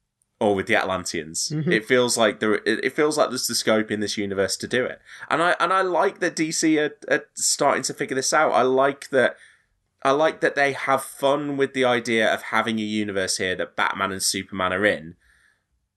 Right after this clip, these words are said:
Speaker 1: but don't
Speaker 2: <laughs>
Speaker 1: feel weighed down by any obligation to those previous movies.
Speaker 2: <laughs> I mean, one of the funny things is that they've got this, this superhero universe, and now Batman and Superman are, like, sidelined <laughs> within it.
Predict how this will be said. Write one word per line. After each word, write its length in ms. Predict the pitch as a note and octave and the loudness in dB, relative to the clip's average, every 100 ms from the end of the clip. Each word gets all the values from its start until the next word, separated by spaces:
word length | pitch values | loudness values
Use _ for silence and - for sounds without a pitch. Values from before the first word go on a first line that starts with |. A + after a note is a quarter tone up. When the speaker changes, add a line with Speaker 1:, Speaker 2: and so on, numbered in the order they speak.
| _ _ A2 - | _ _ -20 0
Speaker 1:
but 320 | B2 - A2 | 0 0 -4
don't 340 | - A#2 A#2+ A2+ | 0 2 2 0
Speaker 2:
<laughs> 0 | |
Speaker 1:
feel 500 | - A#2 A2 G#2 G2+ | 0 2 4 2 0
weighed 440 | G2 G#2 G#2+ G#2+ | 0 0 0 -2
down 340 | A2 G#2 G#2+ | 0 2 2
by 200 | G#2+ G#2+ G#2 | 2 2 2
any 180 | G#2+ | 2
obligation 760 | G#2+ G#2 A2 G#2+ G#2 A2 - A#2+ | 0 2 0 2 2 2 0 -4
to 120 | A#2 | -4
those 240 | A#2+ A#2+ A#2 | 0 0 -2
previous 520 | - B2 A#2 A#2+ - | -4 -2 0 -2 -2
movies. 440 | A#2+ B2 D#3+ - G3 | -2 -2 -4 -2 0
Speaker 2:
<laughs> 20 | |
I 60 | F#3 | 2
mean, 200 | F#3+ F#3+ | 2 2
one 120 | G#3+ | 2
of 120 | G#3 | 2
the 100 | F3+ | 2
funny 240 | - F3+ D#3 | 2 2 4
things 400 | F3 D#3 C3 B2 | 2 2 0 -2
is 100 | A#2+ | -4
that 140 | B2+ | -2
they've 180 | C3+ C#3+ | -2 2
got 240 | D#3+ C#3+ | 2 2
this, 560 | D3+ C#3+ - - - - _ | 2 2 0 -2 -4 -8 _
this 200 | C#3+ C#3 - - | -2 0 -2 -2
superhero 420 | D#3 C#3+ D#3 C3+ | 0 2 2 4
universe, 540 | C3+ C#3 B2+ B2 A#2+ - - | 2 2 2 0 -2 -4 -2
and 160 | D3 | 0
now 220 | C#3 C3+ | 2 2
Batman 360 | C#3 D#3+ C#3+ C#3+ | 2 0 0 0
and 100 | C#3+ | 0
Superman 540 | - D#3+ C#3+ C3 B2+ B2 | 2 0 0 -2 -2 -4
are, 100 | C3+ | -4
like, 280 | B2+ B2+ A#2+ | -2 -2 -2
sidelined 600 | - C#3 C3+ C#3 F#3+ D#3+ | 2 2 2 2 0 2
<laughs> 80 | D#3+ | 0
within 200 | C#3+ E3 | 2 0
it. 180 | - | -2